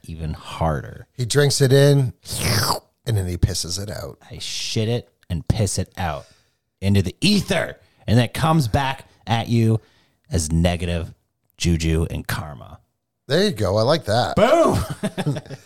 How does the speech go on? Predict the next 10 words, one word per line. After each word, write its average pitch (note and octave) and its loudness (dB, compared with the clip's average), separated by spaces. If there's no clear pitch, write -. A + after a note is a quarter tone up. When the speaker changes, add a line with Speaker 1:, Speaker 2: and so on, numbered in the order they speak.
Speaker 1:
No, D3+ 0
but F3+ 6
Speaker 2:
Okay. F#3 0
Speaker 1:
thanks F#3+ -2
for F3 2
listening. G2 -2
Have A2 -2
a G2 -2
good F#2+ -2
night. C#2+ -8